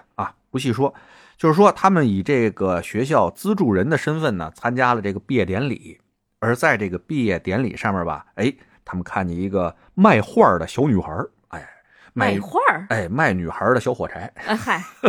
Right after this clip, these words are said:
Speaker 1: <laughs> 就是在这毕业展上有这么艺术展嘛，有一女孩儿呢在那卖画儿，这女孩儿呢叫做玛利亚，哎，
Speaker 2: 嗯。
Speaker 1: 跟圣母一名儿。
Speaker 2: 啊，嗨。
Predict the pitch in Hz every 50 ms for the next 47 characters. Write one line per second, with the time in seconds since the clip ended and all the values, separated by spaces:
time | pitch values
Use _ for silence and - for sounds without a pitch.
0 | - - - - - _ - - - - - - - - - _ - 120 120 -
1 | 170 151 156 170 - 226 214 196 190 139 101 98 - - - 135 110 76 73 98
2 | 127 165 202 208 147 - - 92 - 85 - - 87 117 123 - - _ _ _
3 | _ - 95 98 120 156 165 127 95 80 - - 82 90 117 135 120 110 - 123
4 | 127 143 151 170 165 131 127 - - - - 240 - - - _ _ _ - -
5 | 143 120 98 92 85 80 - - 90 110 139 147 123 107 - 110 101 95 95 85
6 | 82 82 82 82 - - 98 127 170 196 202 - - _ _ _ - 240 277 311
7 | 320 320 320 110 - - - - 107 90 85 - - 95 107 117 101 87 78 -
8 | - - 180 185 - - 196 175 160 - - 107